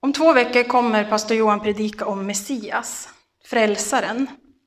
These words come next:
Och nästa söndag om den Jesus som förvandlar, som helar och upprättar. Och idag handlar det om den Jesus som längtar efter en relation.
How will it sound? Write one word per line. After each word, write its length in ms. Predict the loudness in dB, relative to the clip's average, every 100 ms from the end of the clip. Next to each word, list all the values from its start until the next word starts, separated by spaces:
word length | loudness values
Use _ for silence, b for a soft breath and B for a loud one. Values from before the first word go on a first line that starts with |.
| _ -20 B B B B B B _
Och 100 | -2
nästa 380 | 2 2 2 2
söndag 420 | 4 2 2 2
om 160 | 0 0
den 180 | -2 -2
Jesus 680 | 0 0 -2 -4 -4 -4 -4
som 320 | -4 -4 -6
förvandlar, 960 | -6 2 4 4 2 -4 -2 -2 -4 -10 -16
som 200 | -16 -12
helar 500 | -4 -2 0 0 0
och 180 | -2 -6
upprättar. 680 | -10 -12 -14 -14 -10 -8 -8 -12 -20 _ -20 _ _ _ b b b b b b b b
Och 100 | -4
idag 320 | 4 8 8 6
handlar 460 | 4 4 4 2
det 80 | 2
om 280 | 0 -2 -2
den 240 | -4 -4
Jesus 760 | -2 -2 0 -2 -2 -4 -4 -8 B B B
som 260 | -8 -6 -2
längtar 480 | -2 -4 -4 -4 -2
efter 400 | -6 -10 -10 -8
en 220 | -8 -6
relation. 720 | -6 -6 -10 -12 -14 -14 -16